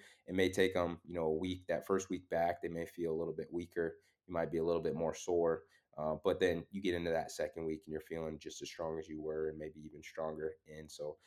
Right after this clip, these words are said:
don't freak out if you come back after a deload and you're like, "Dang, I feel weak," 'cause it's normal and that happens to some people. So just get through it. And then that second week, you start feeling really good again. But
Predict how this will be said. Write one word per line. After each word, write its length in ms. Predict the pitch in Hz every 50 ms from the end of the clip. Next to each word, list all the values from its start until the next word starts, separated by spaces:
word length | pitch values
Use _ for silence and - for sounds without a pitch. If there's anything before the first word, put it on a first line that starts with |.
| _ _ -
don't 180 | 131 135 -
freak 220 | - 131 120 104 104
out 240 | 101 101 104 98
if 100 | 95 -
you 80 | 98 98
come 160 | - 101 92
back 280 | 87 90 85 85 - 92
after 260 | 90 87 - - 85
a 20 |
deload 400 | 78 78 80 80 82 85 85 85
and 80 | 82 80
you're 100 | 80 80
like, 160 | 71 73 - -
"Dang, 160 | 73 76 71 73
I 80 | 73 76 -
feel 140 | - 82 73
weak," 220 | 73 76 71 67 - -
'cause 260 | 73 71 69 - - _ _ _ _ _ _ -
it's 180 | 80 - -
normal 360 | 85 82 82 78 78 78 78
and 100 | 78 78
that 100 | 78 76
happens 420 | - 80 80 80 - 80 80 80 -
to 320 | - - 80 78 78 78 78
some 240 | - - - 85 80
people. 320 | 73 87 82 - 78 80 78
So 300 | - - 78 76 78 80 - - - - - - _ _
just 280 | - 85 80 - - - _ _ _ -
get 200 | 117 120 110 -
through 200 | 123 117 113 117
it. 100 | 107 -
And 120 | 85 90
then 80 | 90 87
that 160 | 85 82 76
second 320 | - - 95 87 - 92 87
week, 220 | 85 85 80 -
you 40 | -
start 240 | - - 85 78 -
feeling 240 | - 85 82 80
really 220 | 78 78 78 76 76
good 160 | 73 76 71
again. 320 | 71 69 67 71 71 73 71
But 240 | 71 73 69 -